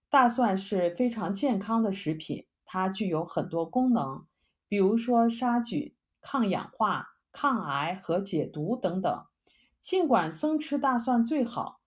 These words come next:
可以获得全方面的利益，但是由于太辣，可能刺激胃，或者是吃后产生的气味儿，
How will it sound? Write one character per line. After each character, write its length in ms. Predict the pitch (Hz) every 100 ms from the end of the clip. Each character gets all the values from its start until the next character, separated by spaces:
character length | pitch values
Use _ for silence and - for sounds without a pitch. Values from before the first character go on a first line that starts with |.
| _
可 140 | - 247
以 100 | 226
获 300 | 190 262 190
得 200 | 160 170
全 320 | - 165 185
方 220 | 233 262
面 180 | 247 208
的 140 | 175
利 180 | 151 254
益， 420 | 185 151 143 - _ _ _ _
但 160 | 262 247
是 160 | 226 196
由 180 | 196
于 100 | 208
太 340 | 220 - 262 190
辣， 420 | 220 - 123 - -
可 200 | - 165
能 200 | 156 220
刺 220 | - 233
激 160 | 180
胃， 340 | 175 247 160 - _ _ _ -
或 220 | - 339
者 160 | 214
是 200 | 175 202
吃 300 | 196 - 302
后 260 | 294 302 220
产 240 | 196 -
生 200 | - 208
的 80 | 220
气 320 | 202 - 254
味 100 | 170
儿， 200 | 151 -